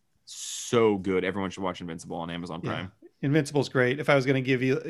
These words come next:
Speaker 2: give you a T V recommendation, it would probably be, uh, Made for Love
Speaker 1: Oh.
Speaker 2: on H B O. It's a good little kind of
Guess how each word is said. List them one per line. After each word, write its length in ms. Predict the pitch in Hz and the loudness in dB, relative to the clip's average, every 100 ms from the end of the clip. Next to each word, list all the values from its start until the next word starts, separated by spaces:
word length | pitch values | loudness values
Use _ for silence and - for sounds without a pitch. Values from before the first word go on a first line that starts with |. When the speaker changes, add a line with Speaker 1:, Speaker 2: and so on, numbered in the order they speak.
| 147 | -4
Speaker 2:
give 200 | 123 123 | -2 0
you 120 | 127 | 0
a 40 | 117 | -2
T 200 | - 123 | -2 0
V 420 | 127 123 120 - | 0 0 -2 -4
recommendation, 640 | 147 123 135 120 120 113 139 | -2 0 0 0 0 -2 -4
it 20 | |
would 100 | 139 | -2
probably 460 | 135 120 113 120 110 | -2 -2 -2 -4 -2
be, 460 | 123 117 113 123 - | -2 -2 -4 -8 -6
uh, 280 | 120 117 139 | -4 -4 -6
Made 380 | 120 123 127 - | -4 -2 -2 -2
for 140 | 123 | -4
Love 520 | 104 107 131 196 - _ _ - | 0 0 0 -4 -10 _ _ -14
Speaker 1:
Oh. 220 | 131 190 147 | -8 -6 -4
Speaker 2:
on 80 | 120 | -2
H 200 | 120 - | -2 -2
B 180 | 127 117 | -2 0
O. 240 | 113 143 139 _ | 0 -4 -10 _
It's 280 | 165 117 - | -8 -6 -6
a 40 | 110 | -4
good 240 | 117 113 | -2 -2
little 220 | 113 113 | -2 -2
kind 280 | 107 127 110 | -4 -4 -4
of 260 | 104 104 | -4 -8